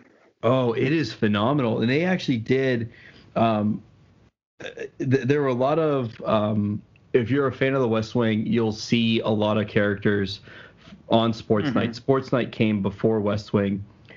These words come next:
Speaker 1: and they only did two
Speaker 2: Yeah.
Speaker 1: seasons of it. Uh, and the
Speaker 2: Well,
Speaker 1: second
Speaker 2: it ran
Speaker 1: season
Speaker 2: together for a period of time.
Speaker 1: Yeah, s-, season two of Sports Night, um, y-, happened at the same
Speaker 2: Season
Speaker 1: time
Speaker 2: one
Speaker 1: as
Speaker 2: of West
Speaker 1: season
Speaker 2: Wing.
Speaker 1: one. Yeah, so then they ended
Speaker 2: And
Speaker 1: up
Speaker 2: Sorkin was really on coke then.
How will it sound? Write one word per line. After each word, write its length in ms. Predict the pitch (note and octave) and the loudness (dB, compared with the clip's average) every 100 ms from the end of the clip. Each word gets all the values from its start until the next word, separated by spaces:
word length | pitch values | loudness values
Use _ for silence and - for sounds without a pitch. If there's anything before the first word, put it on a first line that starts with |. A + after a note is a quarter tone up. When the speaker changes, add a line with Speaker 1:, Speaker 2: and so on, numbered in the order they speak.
| - | 0
Speaker 1:
and 80 | A#2 | 2
they 60 | |
only 180 | B2+ E3+ | 2 0
did 220 | D3 A#2 | -2 0
two 80 | E3+ | 0
Speaker 2:
Yeah. 200 | D#3+ D3+ | 0 0
Speaker 1:
seasons 420 | D3 D#3+ C3+ A#2+ | 0 0 0 0
of 160 | A#2 G#2+ | 0 2
it. 200 | G#2+ - - - - - | 0 -2 -12 -20 -20 0
Uh, 140 | A2+ | 2
and 120 | A2+ A2+ | 2 0
the 40 | |
Speaker 2:
Well, 80 | A2 | 0
Speaker 1:
second 240 | D#3 D3+ | 0 0
Speaker 2:
it 60 | C3 | 0
ran 80 | F3 | 0
Speaker 1:
season 280 | B2+ B2 A#2 | 0 0 0
Speaker 2:
together 200 | D3 E3 | -2 -4
for 160 | C3+ | -4
a 60 | B2+ | -6
period 380 | - C3 B2 A#2 | -4 -4 -4 -6
of 60 | |
time. 400 | B2+ B2 A#2+ A#2 A2+ | -8 -8 -10 -12 -2
Speaker 1:
Yeah, 380 | C3 C3 F3+ D#3 | 0 2 2 2
s-, 200 | B2 G#2 B2 | 0 -2 -8
season 380 | - E3 E3 D#3 | 0 0 2 -2
two 240 | - F3+ | 0 0
of 60 | C#3 | 0
Sports 460 | - C3 D3 D3 | 0 0 0 -2
Night, 420 | C3+ B2+ A#2+ A#2+ - | -2 2 0 -2 0
um, 560 | A#2 A2+ A2 G#2+ - - _ | 2 2 2 0 -2 -8 _
y-, 340 | - - C3 B2+ | -8 -2 0 2
happened 400 | A#2 A#2+ B2+ C3 | 0 0 0 0
at 60 | |
the 80 | A2 | 0
same 200 | A2 A#2+ | 0 0
Speaker 2:
Season 20 | |
Speaker 1:
time 100 | A#2 | 0
Speaker 2:
one 100 | B2 | 0
Speaker 1:
as 60 | A2 | 0
Speaker 2:
of 20 | |
West 120 | C#3 | -2
Speaker 1:
season 160 | A#2 A#2 | 0 0
Speaker 2:
Wing. 180 | A#2 A2+ | 0 -2
Speaker 1:
one. 120 | G#2+ _ | -4 _
Yeah, 540 | A#2 A2 C#3 C#3 A#2+ - - - | -2 0 2 0 -2 -6 -16 -18
so 260 | - C#3+ A#2+ | 0 2 2
then 200 | B2 B2 | 2 2
they 120 | A#2+ | 2
ended 220 | A#2+ A#2+ | 2 2
Speaker 2:
And 100 | A#2+ | 2
Speaker 1:
up 120 | A#2 | 0
Speaker 2:
Sorkin 420 | - D#3+ D#3+ D#3 D3 | -2 -2 -2 -2 -2
was 140 | A#2+ | -2
really 240 | C3+ D3+ | -2 0
on 160 | C#3 C3 | -2 -6
coke 360 | - C#3 D#3 - | -6 -4 -6 -8
then. 180 | B2+ | -8